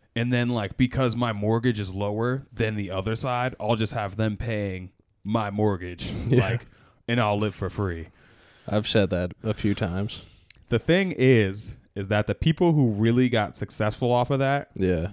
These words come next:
Speaker 1: did it, like, in the mid two thousands
Speaker 2: Mm-hmm.
Speaker 1: to, like, mid to late teens. So people who have already bought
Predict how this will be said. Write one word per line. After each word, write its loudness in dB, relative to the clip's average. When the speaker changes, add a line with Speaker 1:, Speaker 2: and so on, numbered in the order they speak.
Speaker 1:
did 2
it, -6
like, -6
in -2
the -2
mid 0
two 0
thousands -6
Speaker 2:
Mm-hmm. -2
Speaker 1:
to, 0
like, -2
mid -2
to -4
late -6
teens. -10
So -2
people 4
who 6
have 0
already 2
bought -6